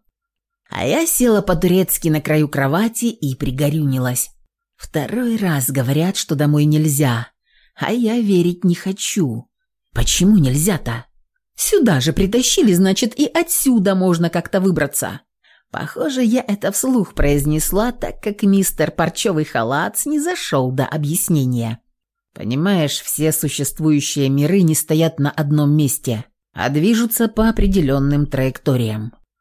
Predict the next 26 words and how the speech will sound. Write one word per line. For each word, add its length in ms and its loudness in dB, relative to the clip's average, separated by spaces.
Иногда 540 0
соприкасаются, 1000 2
и 220 2
тогда 480 2
можно 360 4
легко 380 2
перебраться 640 0
из 240 0
мира 260 0
в 100 -4
мир. 300 0
Когда 380 2
ты 240 4
в 60 4
зеркало 480 2
попала, 560 0
наши 420 0
миры 240 4
соприкасались 800 0
последние 640 2
часы 420 0
перед 320 -2
тем, 200 2
как 200 -2
надолго 520 2
разойтись". 720 -2